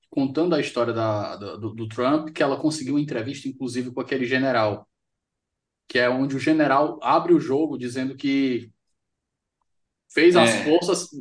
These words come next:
Speaker 1: pularem fora, desembarcarem, pra não se meter naquilo ali, pra, pro
Speaker 2: Eu não
Speaker 1: exército
Speaker 2: sei
Speaker 1: não.
Speaker 2: qual é esse. Não
Speaker 1: Eu
Speaker 2: sei
Speaker 1: vou
Speaker 2: se eu
Speaker 1: tentar
Speaker 2: já ouvi.
Speaker 1: pesquisar.
Speaker 2: Mas, enfim, são aí alguns podcasts, é,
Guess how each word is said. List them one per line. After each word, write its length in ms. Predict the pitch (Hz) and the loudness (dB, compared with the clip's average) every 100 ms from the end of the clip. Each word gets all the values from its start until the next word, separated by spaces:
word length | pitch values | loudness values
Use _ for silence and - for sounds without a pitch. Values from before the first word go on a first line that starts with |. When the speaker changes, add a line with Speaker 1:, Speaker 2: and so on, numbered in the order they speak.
| - - - _ | -20 -20 -20 _
Speaker 1:
pularem 460 | 156 147 143 190 196 | 0 4 4 2 -2
fora, 440 | - 135 151 185 | 0 4 4 4
desembarcarem, 1000 | 180 - 175 165 - - 123 127 147 180 | 0 -4 0 2 0 -2 -4 -2 -2 -2
pra 160 | 165 151 | -4 -4
não 120 | 160 | -4
se 140 | 175 | -6
meter 340 | 190 175 - 151 | -4 -4 -2 -2
naquilo 300 | 160 160 147 | -2 -2 -4
ali, 380 | 120 117 143 170 | -4 -2 -2 0
pra, 180 | 160 | -2
pro 160 | 151 151 | -2 -4
Speaker 2:
Eu 60 | 147 | -4
não 100 | 143 | -2
Speaker 1:
exército 360 | 135 143 143 | 2 2 0
Speaker 2:
sei 100 | 139 | -2
Speaker 1:
não. 80 | 120 | 0
Speaker 2:
qual 180 | 127 123 | 0 -2
é 100 | 113 107 | -2 -4
esse. 240 | - - _ _ _ _ - | -8 -14 _ _ _ _ -6
Não 80 | 117 | -2
Speaker 1:
Eu 40 | |
Speaker 2:
sei 140 | 113 | 2
Speaker 1:
vou 60 | 120 | 2
Speaker 2:
se 40 | 175 | 4
eu 40 | |
Speaker 1:
tentar 100 | 160 | 2
Speaker 2:
já 60 | 165 | 2
ouvi. 100 | 156 | 2
Speaker 1:
pesquisar. 540 | - 135 117 98 - _ _ _ _ _ _ _ _ _ | -2 -2 0 0 -6 _ _ _ _ _ _ _ _ _
Speaker 2:
Mas, 300 | 113 120 120 | -2 0 2
enfim, 240 | 139 131 117 | 2 0 -2
são 240 | - 143 | 0 2
aí 220 | 147 139 | 4 4
alguns 680 | 135 120 131 120 - - - - | 2 0 0 -2 -4 -6 -8 -2
podcasts, 1300 | 120 107 120 107 101 - 98 90 - - - - _ _ _ _ _ _ - | -2 -2 -2 -2 -2 -6 -8 -6 -6 -6 -8 -14 _ _ _ _ _ _ -14
é, 840 | 90 - 95 90 90 87 87 - | -10 -8 -8 -10 -12 -14 -18 -20